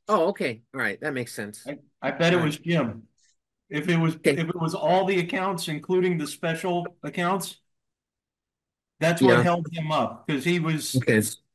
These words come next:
Speaker 2: he and I talked about two weeks ago, and he was feeling much better, and he was gonna talk to Dara and get the updates, and we were gonna work the end of last week over the weekend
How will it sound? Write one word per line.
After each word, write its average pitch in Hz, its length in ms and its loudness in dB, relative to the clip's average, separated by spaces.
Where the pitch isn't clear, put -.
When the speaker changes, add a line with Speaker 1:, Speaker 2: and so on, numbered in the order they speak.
Speaker 2:
he 202 180 0
and 190 100 0
I 175 160 0
talked 175 500 -4
about 151 480 -2
two 190 120 -4
weeks 170 280 -4
ago, 160 680 -4
and 139 520 -4
he 151 160 -2
was 139 180 -4
feeling 147 320 -4
much 139 260 -6
better, 160 320 0
and 143 80 -2
he 139 60 -2
was 127 160 -4
gonna 143 380 -6
talk 156 260 2
to 139 80 -4
Dara 151 600 4
and 131 180 -4
get 139 200 -4
the 135 120 0
updates, 156 800 -2
and 127 600 0
we 135 140 0
were 135 140 -2
gonna 135 240 -2
work 139 500 -4
the 131 160 0
end 139 140 -2
of 143 80 -2
last 135 340 2
week 139 180 -10
over 127 160 -4
the 135 80 4
weekend 147 640 0